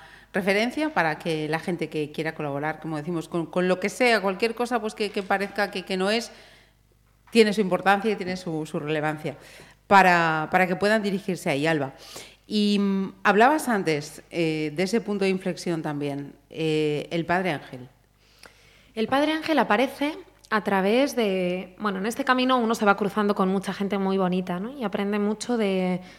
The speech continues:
Speaker 2: de la capacidad de dar que tiene la gente, que, que al final es un regalo muy grande, ¿no? Cuando uno se está dando lo mejor de sí mismo, se acuesta todas las noches muy tranquila. Y en este transcurso yo conocí a dos personas que han sido muy importantes para, para mí.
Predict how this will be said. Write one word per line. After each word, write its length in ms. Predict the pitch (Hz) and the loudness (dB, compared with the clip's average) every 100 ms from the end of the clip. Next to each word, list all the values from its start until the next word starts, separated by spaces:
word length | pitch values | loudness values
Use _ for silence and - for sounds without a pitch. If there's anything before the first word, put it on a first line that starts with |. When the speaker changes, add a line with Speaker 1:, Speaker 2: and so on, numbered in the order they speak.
| - - | -14 -6
Speaker 2:
de 140 | 190 | -2
la 120 | 185 | 0
capacidad 420 | 185 190 - 190 | -2 -4 -4 2
de 120 | 208 196 | 4 4
dar 320 | 202 202 190 | 4 4 0
que 100 | 190 | -6
tiene 180 | 196 190 | -4 -4
la 120 | 180 | -4
gente, 400 | - 185 185 190 - - - _ | -6 -8 -8 -14 -20 -20 -20 _
que, 300 | - 180 170 | -8 -6 -6
que 80 | - | -6
al 80 | 180 | -6
final 220 | 190 196 | -4 -2
es 120 | 247 | -2
un 80 | 233 | 0
regalo 240 | 202 196 | 0 2
muy 140 | 190 185 | 0 0
grande, 320 | 233 285 220 | -2 -4 -6
¿no? 160 | 254 269 | -6 -4
Cuando 240 | 214 196 | -4 -2
uno 140 | 226 | -2
se 240 | 262 - 233 | -2 0 0
está 240 | 214 240 | 2 2
dando 240 | 233 226 214 | 4 4 4
lo 80 | |
mejor 240 | 208 180 214 | 2 0 -2
de 80 | 208 | -2
sí 120 | 202 | -2
mismo, 380 | 214 226 254 262 | -4 -4 -4 -4
se 180 | - | -4
acuesta 360 | 202 - 226 233 | -4 -4 -2 -2
todas 240 | 226 214 | 2 0
las 100 | 196 | 0
noches 300 | 196 202 214 | -2 -2 -2
muy 120 | 196 202 | -2 -2
tranquila. 500 | 202 196 202 202 - - - - | -4 -4 -6 -6 -14 -20 -20 -12
Y 120 | - 226 | 0 0
en 80 | |
este 180 | 285 320 | 2 0
transcurso 480 | 330 311 311 320 311 | 0 -2 -4 -4 0
yo 100 | 247 | 2
conocí 300 | 247 247 247 | 2 0 2
a 60 | 240 | 2
dos 100 | 233 | 2
personas 400 | 233 202 247 240 | 0 0 0 0
que 80 | |
han 80 | 220 | -2
sido 220 | 208 220 | 0 0
muy 120 | 214 226 | 2 2
importantes 540 | 202 202 254 220 202 | 0 0 0 0 -2
para, 480 | - 196 196 196 190 | 0 2 2 2 0
para 160 | 190 190 | 0 -2
mí. 260 | 285 262 | -2 -8